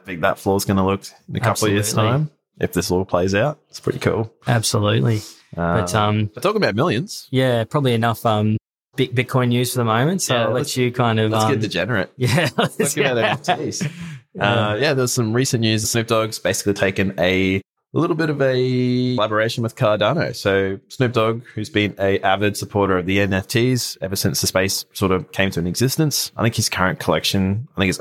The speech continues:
Speaker 1: estimated to be worth about seventeen milli U S D
Speaker 2: Yeah, I think
Speaker 1: right
Speaker 2: that was
Speaker 1: now.
Speaker 2: as of, well, that was as of, I think, late last year. So I know N F Ts have taken a
Speaker 1: Yeah.
Speaker 2: bit of a hit over the
Speaker 1: Absolutely.
Speaker 2: So it'd probably be a,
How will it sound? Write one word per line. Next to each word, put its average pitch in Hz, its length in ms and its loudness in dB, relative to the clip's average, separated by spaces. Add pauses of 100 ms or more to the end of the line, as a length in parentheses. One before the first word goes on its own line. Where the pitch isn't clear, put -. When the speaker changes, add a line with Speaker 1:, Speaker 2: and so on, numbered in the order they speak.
(120)
Speaker 1:
estimated 101 420 0
to - 80 -8
be 98 60 2
worth 98 160 0
about 104 180 -2
seventeen 110 800 0
milli 123 340 2 (140)
U 107 180 0
S 110 140 0
D 110 80 2
Speaker 2:
Yeah, 110 60 2
I - 20 0
think 110 100 0
Speaker 1:
right 107 120 2
Speaker 2:
that 113 80 -2
was 107 100 0
Speaker 1:
now. 110 200 -2
Speaker 2:
as 110 200 0
of, 104 320 0
well, 110 260 2
that 113 100 2
was 113 120 0
as 107 100 0
of, 107 220 -6
I 104 160 0
think, 110 160 -4
late 107 180 0
last 104 320 0
year. 107 220 2
So 104 180 0
I 107 60 2
know 107 100 2
N 107 120 0
F 101 120 0
Ts 104 220 0
have - 40 -10
taken 107 280 0
a - 20 2
Speaker 1:
Yeah. 107 60 -2
Speaker 2:
bit 110 100 0
of 107 80 0
a 104 80 0
hit 110 260 0
over 107 280 2
the 107 220 2
Speaker 1:
Absolutely. 95 560 -2
Speaker 2:
So - 160 -2
it'd 104 140 2
probably 107 200 0
be 101 100 2
a, 98 60 0